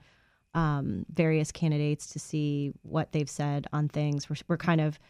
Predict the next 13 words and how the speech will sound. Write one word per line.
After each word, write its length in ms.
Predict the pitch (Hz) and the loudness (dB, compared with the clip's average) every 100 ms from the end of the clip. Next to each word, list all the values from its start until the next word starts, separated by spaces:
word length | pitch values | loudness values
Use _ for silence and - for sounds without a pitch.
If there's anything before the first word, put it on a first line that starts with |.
| _ _ _ - | _ _ _ 2
you 80 | |
know, 140 | 180 156 | 4 6
in 180 | - 180 | 6 6
the 60 | |
midst 300 | 170 160 - | 6 4 2
of 140 | 160 160 | 0 0
trying 200 | 175 160 | 0 0
to 60 | |
put 180 | 160 170 | 2 2
that 140 | 156 | 2
together. 580 | - 156 175 165 165 160 | 2 4 4 6 4 4
Um, 360 | - 160 156 151 | 2 4 4 2
but 320 | 147 160 143 | 2 0 0